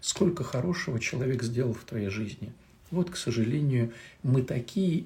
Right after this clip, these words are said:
и было бы здорово в эти дни обратить на это внимание. Может быть,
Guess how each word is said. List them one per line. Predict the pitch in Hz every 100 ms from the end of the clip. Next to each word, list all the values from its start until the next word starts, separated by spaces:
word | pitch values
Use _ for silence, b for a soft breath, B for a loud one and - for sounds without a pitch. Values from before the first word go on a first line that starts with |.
| -
и | 175 127
было | 120 135 127
бы | 117 110
здорово | 107 117 180 185 135 117
в | 117
эти | 117 - 110 B B B
дни | 113 110 117 160 208 B B B -
обратить | 104 110 110 135 -
на | 123
это | 113 120
внимание. | 113 110 113 139 170 160 123 113 B B
Может | - 123 127 113 110
быть, | 110 123 175 -